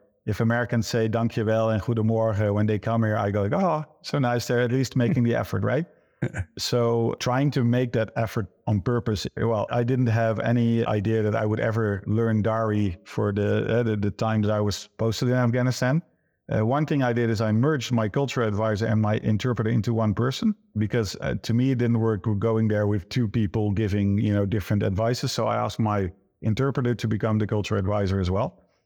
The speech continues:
Speaker 1: <laughs> It was a, a nice example. I was, uh, I was talking to a mayor of the province, uh, of a s-, big city in the province we were located in, in Kunduz. And that mayor was invited to the Netherlands by the government, uh, as a sort of a, as part of an, uh, an, an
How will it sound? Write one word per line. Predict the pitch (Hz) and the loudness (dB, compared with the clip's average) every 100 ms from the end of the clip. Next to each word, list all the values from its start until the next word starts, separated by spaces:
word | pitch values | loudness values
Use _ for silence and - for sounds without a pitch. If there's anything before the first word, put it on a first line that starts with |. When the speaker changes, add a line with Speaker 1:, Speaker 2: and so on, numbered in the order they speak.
| _ | _
Speaker 1:
<laughs> | - 95 - | -6 -6 -2
It | 131 117 | 0 0
was | 110 104 | 0 0
a, | 101 90 _ _ _ - | 0 -4 _ _ _ -2
a | |
nice | 104 117 107 | 0 0 0
example. | 104 113 107 | 0 0 0
I | - | 0
was, | 110 104 - | 0 0 -2
uh, | |
I | 110 | -2
was | 113 - | -2 -2
talking | 127 131 | 0 0
to | 120 110 | 0 2
a | |
mayor | 107 117 117 110 | 2 2 2 0
of | - 95 | 0 0
the | 104 | -2
province, | 90 117 110 113 101 - - | -2 -2 2 2 0 -4 -4
uh, | 110 | -2
of | - | 0
a | 98 | 0
s-, | - - | -4 -2
big | 87 113 | 0 0
city | - 123 110 | 0 0 2
in | |
the | 107 | 0
province | 101 113 123 113 | 0 0 0 2
we | 120 | 2
were | 117 113 117 | 2 2 2
located | 113 113 113 110 | 2 2 2 2
in, | 113 | 4
in | 101 95 | 2 2
Kunduz. | 120 120 147 151 _ _ _ _ | 2 2 0 -2 _ _ _ _
And | 110 110 | 0 2
that | 117 120 | 2 2
mayor | 127 143 | 2 2
was | 117 107 | 2 2
invited | 110 117 127 98 90 | 2 2 0 0 -2
to | - 107 | -2 0
the | 104 | 2
Netherlands | 113 98 95 - - | 2 2 0 -4 -4
by | 101 104 | -2 0
the | 104 | 0
government, | 104 95 92 90 - - | 2 2 0 -2 -6 -2
uh, | 104 | 0
as | 104 95 | 0 -2
a | |
sort | 98 101 | -2 0
of | 92 | 2
a, | 95 95 95 | 2 2 0
as | 95 | 0
part | 104 98 | -2 0
of | 92 | 2
an, | 95 | 0
uh, | 110 113 101 - | 0 0 0 0
an, | 110 113 - | -2 -2 0
an | 101 107 | 2 0